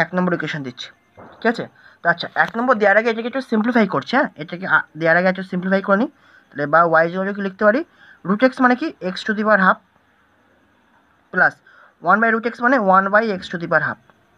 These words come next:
রাইট? তাহলে সমান সমান x to the power half প্লাস, তাহলে সূচকের নিয়ম অনুযায়ী কী লিখতে পারি এটাকে? one by x to the power half মানে কী লিখতে পারি? x to the power minus half। লিখতে পারি কি পারি না? পারি, সূচকের নিয়ম অনুযায়ী। তাহলে এটাকে আমি এক নম্বর ইকুয়েশন দিচ্ছি।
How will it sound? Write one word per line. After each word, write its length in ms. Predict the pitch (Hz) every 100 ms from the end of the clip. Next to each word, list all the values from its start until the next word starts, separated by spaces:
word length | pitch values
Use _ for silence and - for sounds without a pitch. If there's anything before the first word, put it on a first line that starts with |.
| _ _ _ _ _ -
রাইট? 180 | 196 285 _ _ _ _
তাহলে 140 | - 151
সমান 160 | 190 202
সমান 160 | 240 233 185
x 20 | 190 214
to 40 | 202
the 60 | 214
power 140 | 190 170
half 160 | 240 - _ _ _ _ _ _ _ _ _ -
প্লাস, 200 | 185 185 185 _
তাহলে 160 | - 185
সূচকের 320 | 202 208 220 233
নিয়ম 140 | 233 233
অনুযায়ী 220 | 233 247 254
কী 60 | 254
লিখতে 140 | 254 254
পারি 100 | 214 190
এটাকে? 200 | 190 294 - - - 147
one 80 | 185 208
by 80 | 226 214
x 40 | -
to 40 | 226
the 60 | 220
power 120 | 226
half 100 | 202 220
মানে 100 | 226
কী 40 | 233
লিখতে 160 | 233 240
পারি? 120 | 240 349 _ _ - 165
x 20 | -
to 40 | 180
the 60 | 175
power 120 | 233 185
minus 280 | 143 127 - -
half। 120 | 123 _ _ _ _ _ _ -
লিখতে 200 | 185 208
পারি 120 | 190 196
কি 60 | 214
পারি 120 | 190 196
না? 60 | 233 -
পারি, 160 | 139 202 - -
সূচকের 300 | 190 190 190
নিয়ম 140 | 190 185
অনুযায়ী। 220 | 185 240 - _ _ _
তাহলে 160 | - 170
এটাকে 180 | 170 185
আমি 80 | 208 165
এক 40 | 156
নম্বর 160 | 156 147
ইকুয়েশন 220 | 139 143 113
দিচ্ছি। 200 | -